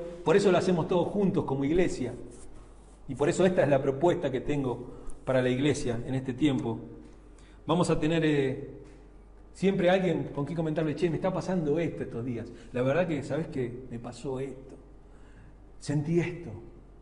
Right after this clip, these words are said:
Estoy más tranquilo. O no, no lo puedo hacer. ¿Me podés dar una mano?". ¿Eh?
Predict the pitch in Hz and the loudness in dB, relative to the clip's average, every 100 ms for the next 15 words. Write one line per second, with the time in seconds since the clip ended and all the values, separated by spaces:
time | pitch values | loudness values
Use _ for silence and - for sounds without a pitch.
0 | - - - - 151 151 139 135 135 165 | -20 -20 -20 -2 0 0 -2 -2 0 0
1 | 127 117 - 123 151 165 147 151 147 156 | 0 -2 -6 -4 0 0 0 -2 0 0
2 | 147 131 160 151 131 131 139 143 - - | 0 0 0 0 -2 -2 -2 -4 -10 -16
3 | - - 147 147 135 151 165 143 131 - | -16 -2 2 2 2 4 2 2 -2 -6
4 | - - - - - 127 | -14 -18 -20 -20 -16 -14